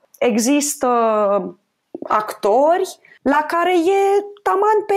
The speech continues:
invers și mai mult ca sigur la majoritatea așa și e. Se simt mult mai încrezători și mult mai, uh, jucăuși și stăpâni pe sine în momentul în care spun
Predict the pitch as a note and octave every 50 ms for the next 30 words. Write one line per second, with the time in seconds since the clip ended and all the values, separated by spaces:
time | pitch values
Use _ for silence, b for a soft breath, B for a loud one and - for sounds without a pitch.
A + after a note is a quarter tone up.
0 | G#4+ G#4 A4+ A#4 G#4 D4+ G3 F3 E3+ F3 F3 - - - - - A3 A#3+ B3 C4
1 | C4+ D4 D4 C#4+ - C4+ B3+ B3+ - - D#4+ C#4 D#4+ D#4+ D4+ D4 C#4 C4+ C#4 C#4
2 | C4+ B3 B3+ B3+ B3+ C4 C4 C4 D4+ D#4 D#4 D#4 D#4 D#4+ D#4 D4+ D4+ D4+ D4+ D4+
3 | - D#4 D4+ D4+ D4 - - D#4 D4+ C#4+ A#3 G3 G3 - - G3+ - - - C4
4 | C4+ C4 B3+ C4 B B B B B B _ - C4 D#4 E4 D#4 C#4+ C4+ C4 B3+
5 | A#3+ A3+ - A#3 A#3 A#3 G#3+ F#3+ A3+ G#3+ A3 - - B3+ C4+ C#4 C4+ B3 B3+ -
6 | - B3 A#3 A#3 B3 C4 C4 C4 B3+ B3 A#3+ A#3+ A3 G#3+ G#3+ G3+ F#3+ G#3 G3+ G3
7 | F#3+ F#3+ F#3+ B B B B B B B B B B - G3+ F3 F3+ A#3 A#3 A#3
8 | G#3 G#3 G#3+ A#3 C#4 D#4+ D4+ - - - - G3+ G3 - - G#3 G3 - - B3+
9 | A#3+ A3+ A#3+ - F#3 F#3 - - - - B3 C#4+ D4 D#4 D#4+ D4+ C#4 B3+ A#3 A3+
10 | A#3+ C4 C#4+ D4 D4 D4 C4 B3+ A#3 A3 A3 - A#3 B3+ C#4 C#4+ C#4 C4 - -
11 | - - _ - A3+ A#3+ C#4 C#4+ C#4+ C#4+ D4